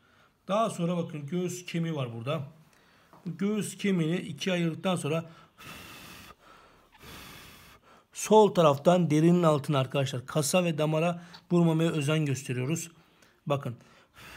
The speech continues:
İsterseniz şöyle de yapabilirsiniz. Bakın göremiyorsunuz mesela şuradan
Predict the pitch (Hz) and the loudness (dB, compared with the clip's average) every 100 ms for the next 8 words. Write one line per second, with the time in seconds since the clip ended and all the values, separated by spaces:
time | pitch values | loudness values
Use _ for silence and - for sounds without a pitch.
0 | - - _ _ - - 240 185 208 202 | -20 -20 _ _ -8 2 2 2 0 0
1 | 208 202 180 147 135 131 135 147 143 147 | 2 2 2 0 -2 -2 -4 -4 -4 -4
2 | 135 - - _ 175 202 180 143 151 139 | -8 -12 -20 _ 4 4 4 0 -2 -4
3 | 139 196 185 226 185 151 165 | -2 -2 -2 0 0 2 0